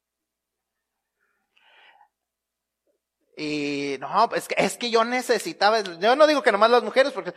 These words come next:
es que yo necesitaba esa herramienta, yo necesitaba esa herramienta. Y cuando buscamos tenemos como cuatro o cinco de esas mismas, este, cuando nos ponemos a acomodar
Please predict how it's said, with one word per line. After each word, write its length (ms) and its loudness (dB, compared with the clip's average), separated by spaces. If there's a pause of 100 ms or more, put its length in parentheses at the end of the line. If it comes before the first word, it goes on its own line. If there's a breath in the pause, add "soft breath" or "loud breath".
(120 loud breath)
es 140 -6
que 100 -2
yo 80 2
necesitaba 360 2
esa 160 2
herramienta, 840 -2 (200)
yo 140 -2
necesitaba 680 -2
esa 180 -4
herramienta. 600 -10 (1600)
Y 120 -14
cuando 240 4
buscamos 420 0
tenemos 260 -2
como 220 -4
cuatro 300 2
o 20 -6
cinco 400 -6
de 100 0
esas 220 -4
mismas, 720 -10 (580)
este, 340 -14
cuando 460 -8
nos 160 -18
ponemos 260 -14
a 60 -2
acomodar 580 -10